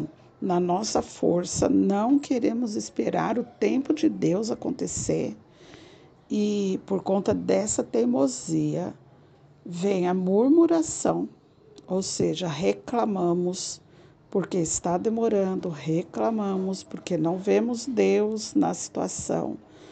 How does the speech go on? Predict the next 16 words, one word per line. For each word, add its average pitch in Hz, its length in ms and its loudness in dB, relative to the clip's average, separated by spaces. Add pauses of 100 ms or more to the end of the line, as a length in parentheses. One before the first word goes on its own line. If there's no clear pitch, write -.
(800)
reclamamos 202 1040 0
porque 196 680 -2
as 196 160 -4
coisas 190 540 -2
estão 180 840 -4
turbulentas 190 920 0
demais 202 720 -2
e - 20 -8
parece 180 500 -4
que - 80 -4
não 208 180 -2
teremos 190 520 -4
forças 185 640 -4
de, 165 440 -4 (2000)
de 165 680 -4 (680)
alcançar 190 960 -2